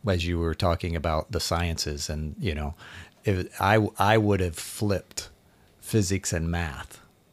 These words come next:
And, and here's where that comes from. And I, and I can be wrong, of course,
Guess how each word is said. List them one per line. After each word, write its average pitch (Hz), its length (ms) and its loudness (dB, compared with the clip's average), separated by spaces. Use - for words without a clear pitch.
And, 107 240 6
and 104 260 6
here's 104 300 6
where 95 140 4
that 78 180 -4
comes 113 240 8
from. 78 200 0
And 92 100 0
I, 92 100 2
and 104 120 4
I 101 140 6
can 90 200 -2
be 78 120 -6
wrong, 92 360 4
of 76 120 -10
course, 110 420 4